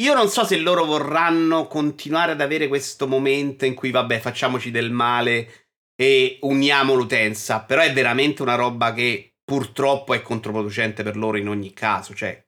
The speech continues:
come la metti la metti, anche se sei il più grande gioco, nel migliore dei casi sei annullato da altre duecento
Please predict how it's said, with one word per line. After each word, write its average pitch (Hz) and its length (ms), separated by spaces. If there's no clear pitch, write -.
come 147 240
la 143 100
metti 135 260
la 127 80
metti, 107 340
anche 120 220
se 123 80
sei 123 180
il 123 60
più 123 120
grande 127 360
gioco, 113 420
nel 143 200
migliore 151 400
dei 151 140
casi 151 360
sei 123 320
annullato 135 680
da 127 100
altre 113 220
duecento 104 480